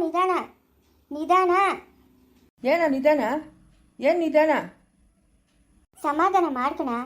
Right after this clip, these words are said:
Speaker 1: ಸಮಾಧಾನ ಮಾಡ್ಕೋ. ಯಾಕೆ ಇವಾಗ ನೀನ್ ಕೋಪ ಮಾಡ್ಕೊಂತ ಇರೋದು?
Speaker 2: ಅಂತ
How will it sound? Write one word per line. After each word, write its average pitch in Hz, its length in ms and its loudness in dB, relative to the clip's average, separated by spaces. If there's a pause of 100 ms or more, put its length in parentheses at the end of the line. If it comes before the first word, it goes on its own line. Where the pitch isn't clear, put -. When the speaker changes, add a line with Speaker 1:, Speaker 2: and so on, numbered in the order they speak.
(760)
Speaker 1:
ಸಮಾಧಾನ 320 440 0
ಮಾಡ್ಕೋ. 311 420 0 (640)
ಯಾಕೆ 392 260 -2
ಇವಾಗ 311 140 -2
ನೀನ್ 294 140 -6
ಕೋಪ 285 200 0
ಮಾಡ್ಕೊಂತ 285 300 -4
ಇರೋದು? 233 680 -8 (280)
Speaker 2:
ಅಂತ 254 240 0